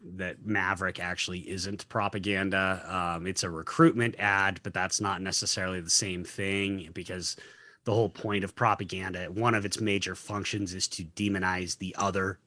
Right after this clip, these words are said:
Uh, and there is literally no other in Maverick. We never see the villains or anything like that.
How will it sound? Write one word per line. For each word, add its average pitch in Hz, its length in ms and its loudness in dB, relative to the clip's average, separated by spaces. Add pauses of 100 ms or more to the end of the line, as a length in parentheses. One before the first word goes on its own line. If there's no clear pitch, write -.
(120)
Uh, 87 280 -2
and 101 160 2
there 98 80 4
is 127 320 6
literally 143 400 10
no 113 280 8
other 110 440 6
in 117 180 6
Maverick. 110 400 10
We 101 100 2
never 98 320 0
see 107 360 2
the 98 140 -2
villains 101 500 0
or 101 80 2
anything 101 360 -4
like 98 220 -4
that. 101 260 4